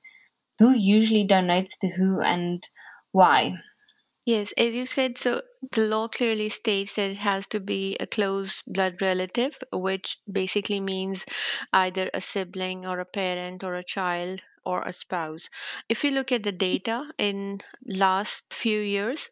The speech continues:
Speaker 2: so most of the donors have been females. If we take the cases of spouse donors, we see that more than seventy or eighty percent of donors are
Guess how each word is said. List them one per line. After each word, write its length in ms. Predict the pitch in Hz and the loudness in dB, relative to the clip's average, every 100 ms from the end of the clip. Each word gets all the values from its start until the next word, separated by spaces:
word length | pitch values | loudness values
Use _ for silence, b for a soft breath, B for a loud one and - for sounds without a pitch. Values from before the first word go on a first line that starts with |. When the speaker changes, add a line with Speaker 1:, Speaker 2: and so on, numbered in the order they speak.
| - | -10
Speaker 2:
so 160 | - 208 | -4 0
most 340 | 208 254 - | 0 -2 -4
of 80 | 285 | -2
the 260 | 240 226 214 B B B B | 0 0 -2 B B B B
donors 560 | 180 202 202 214 247 247 | 0 2 2 0 -2 0
have 280 | 233 208 185 | 0 0 0
been 400 | 208 202 196 196 - | -2 -2 -4 -8 -6
females. 720 | - 202 196 202 226 254 - - | -2 -2 -2 -2 -2 -4 -8 -2
If 200 | 214 - | -2 0
we 180 | 220 220 | -2 -2
take 300 | - 220 202 | 0 0 0
the 80 | 208 | -2
cases 480 | - 202 196 214 | 0 0 2 0
of 320 | 196 190 - - | 0 -2 -4 -12
spouse 540 | - - - 180 208 - | -4 0 2 2 0 -2
donors, 480 | 240 240 247 269 - B B B B | -2 -2 -4 -6 -8 B B B B
we 120 | 208 | -4
see 260 | 196 220 208 | -2 -2 0
that 220 | 208 202 | -2 -2
more 260 | 208 208 208 | -2 0 0
than 200 | 202 196 | 0 -4
seventy 560 | - 196 185 185 190 190 | -2 -2 -2 -6 -4 -2
or 100 | 185 | -2
eighty 300 | 180 - 208 | -4 -4 -6
percent 540 | - 208 208 220 208 | -2 -2 -2 -4 -4
of 180 | 196 185 | -6 -4
donors 640 | 190 180 180 180 185 - | -4 -2 -2 -2 -4 -4
are 500 | 190 180 170 175 175 | 0 2 2 0 -4